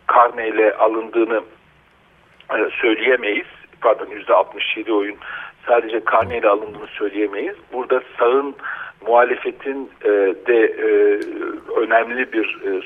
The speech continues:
sorumluluğu var. Amerika Birleşik Devletleri'nin yaptığı, getirdiği yaptırımların önümüzdeki dönemde daha da artması söz konusu maalesef ve, e, buna rağmen,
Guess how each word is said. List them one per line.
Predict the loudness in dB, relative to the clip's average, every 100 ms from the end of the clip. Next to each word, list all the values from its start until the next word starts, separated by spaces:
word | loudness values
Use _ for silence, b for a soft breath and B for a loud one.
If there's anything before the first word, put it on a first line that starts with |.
| -4
sorumluluğu | -4 -4 -6 -6 0
var. | 2 2 2 -4
Amerika | -2 -2 -4 -6 -6
Birleşik | -6 -6 -8 -4
Devletleri'nin | -4 -4 -4 -4 -4 -6 -4
yaptığı, | 0 0 -2 -4 0 0 -2 -12 -14
getirdiği | -12 -10 -12 -12 -2
yaptırımların | 0 0 -2 -12 -4 -4 -4
önümüzdeki | -6 -8 -8 -10 -12 -10
dönemde | -6 -6 -2 -2 -2 B B B 0
daha | 4 6
da | 6
artması | 4 0 -4 -8 -8
söz | -4 -4
konusu | -4 -8 -8 -6 -4 -4 B B B -2
maalesef | 2 2 2 2 2 2 -4 2
ve, | 4 2 -4 -2
e, | 4 6 6 2 0 -2 -4
buna | 2 2
rağmen, | 4 2 0